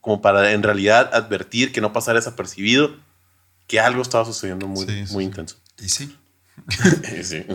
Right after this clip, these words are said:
Speaker 1: sí.
Speaker 2: Y sí.
Speaker 1: Bueno, voy a cambiar un poco la importancia de las cartas, ya que, ya que ¿quién quiere hablar de bombas nucleares cuando puede hablar de cosas mucho más agradables? Así que con ustedes dejé los últimos tres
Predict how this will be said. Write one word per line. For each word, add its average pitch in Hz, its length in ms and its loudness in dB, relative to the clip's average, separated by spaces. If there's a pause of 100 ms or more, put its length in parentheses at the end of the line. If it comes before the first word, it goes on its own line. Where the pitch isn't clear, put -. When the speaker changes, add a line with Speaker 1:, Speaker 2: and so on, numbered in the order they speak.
Speaker 1:
sí. 87 180 -10
Speaker 2:
Y 98 60 -12
sí. 104 280 -12 (400)
Speaker 1:
Bueno, 113 200 4 (500)
voy 131 160 6
a - 60 4
cambiar 139 260 4
un 156 100 0
poco 156 400 2
la 113 120 4
importancia 107 500 0
de 139 60 6
las 147 120 2
cartas, 143 460 2
ya 92 320 2
que, 110 640 -2
ya 92 200 2
que 101 160 -8
¿quién 147 240 2
quiere 147 220 2
hablar 107 260 4
de 104 60 4
bombas 85 200 0
nucleares 101 480 0
cuando 82 300 -2
puede 85 140 2
hablar 82 180 0
de 82 100 -6
cosas - 340 -10
mucho 82 220 -8
más 78 220 -4
agradables? 104 560 4 (360)
Así - 260 -12
que 95 100 -6
con 104 160 0
ustedes 117 480 4
dejé 87 260 -2
los 90 160 -4
últimos 123 600 -4
tres 139 420 0